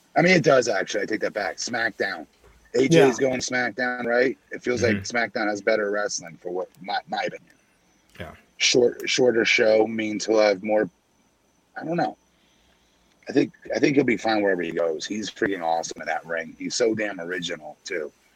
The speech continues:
Speaker 1: with how
Speaker 3: Mm-hmm.
Speaker 1: he works. His style is so damn different.
Speaker 3: Right. So yeah, that'll be cool. Drew Gulak, uh,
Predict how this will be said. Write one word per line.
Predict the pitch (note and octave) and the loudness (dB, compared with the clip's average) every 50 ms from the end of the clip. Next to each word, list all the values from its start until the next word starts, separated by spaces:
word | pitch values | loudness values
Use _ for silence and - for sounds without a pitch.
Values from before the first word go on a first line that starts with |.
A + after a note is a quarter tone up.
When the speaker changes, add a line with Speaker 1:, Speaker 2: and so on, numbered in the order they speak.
| _ _ - | _ _ -8
Speaker 1:
with | F#2+ G#2+ | -4 -2
how | F#2 F2+ | -2 -2
Speaker 3:
Mm-hmm. | - E2 | 0 -2
Speaker 1:
he | F2+ | -4
works. | E2 E2+ F2+ E2+ D#2 - - - - | -4 -2 -2 -4 -4 -6 -10 -12 -6
His | - - | -6 -6
style | - - F2+ E2+ E2 D#2 - - D2+ | -4 -4 -6 -8 -8 -10 -10 -12 -10
is | - - | -8 -6
so | - - A#2 G#2 G2 F2+ E2+ E2 D#2+ | -4 -4 -4 -4 -4 -4 -4 -6 -6
damn | D#2+ F#2+ F2+ D#2+ D2+ | -8 -8 -8 -8 -12
different. | - - - - - - - - _ _ _ _ _ _ _ _ _ _ _ _ _ _ _ _ _ _ _ _ _ _ _ _ - - | -8 -6 -6 -6 -6 -12 -20 -20 _ _ _ _ _ _ _ _ _ _ _ _ _ _ _ _ _ _ _ _ _ _ _ _ -18 -14
Speaker 3:
Right. | D2+ D2+ D2 - - - _ _ _ _ _ _ _ _ _ _ _ _ _ _ _ _ | -14 -14 -14 -14 -18 -20 _ _ _ _ _ _ _ _ _ _ _ _ _ _ _ _
So | - A#2+ | -4 0
yeah, | C3 D#3+ G3+ G#3 G2+ | 0 0 0 0 -4
that'll | G2+ G#2 G#2+ A2 | -6 -4 -4 -4
be | G#2 A2+ | -4 -6
cool. | G#2 - A#2 A2+ A#2 A#2 G2 A#2+ | -8 -4 -2 0 0 0 -2 -4
Drew | A#2 A#2 C#3 E3 D#3+ | -2 2 2 2 2
Gulak, | C#3 D3+ D#3+ D3 A2+ G2+ F2+ - - - - - - | 2 2 4 4 4 4 2 -2 -6 -12 -18 -16 -12
uh, | - F#2 F#2 F2+ F2+ F2+ F2 E2+ E2+ F2+ F2+ G2 | -8 -8 -6 -6 -6 -6 -6 -6 -8 -8 -10 -14